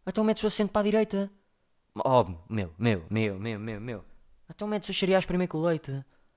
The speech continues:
Pá, claro que leva tracejado vermelho. Mas por acaso foi uma discussão que eu nunca tive muito.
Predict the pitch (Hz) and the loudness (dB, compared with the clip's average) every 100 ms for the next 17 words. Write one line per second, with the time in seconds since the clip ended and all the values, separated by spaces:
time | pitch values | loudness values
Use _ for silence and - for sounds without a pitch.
0 | _ _ _ _ _ _ _ _ - - | _ _ _ _ _ _ _ _ -14 -12
1 | - 104 101 101 104 98 101 107 - 104 | -6 0 0 0 -6 -6 -12 -16 -12 -12
2 | 104 101 95 - 147 196 196 190 - 180 | -10 -12 -14 -16 -6 -4 0 -2 -2 -8
3 | 180 - 175 156 156 151 135 139 127 110 | -8 -10 -10 -6 -6 -4 -4 -6 -6 -8
4 | - | -10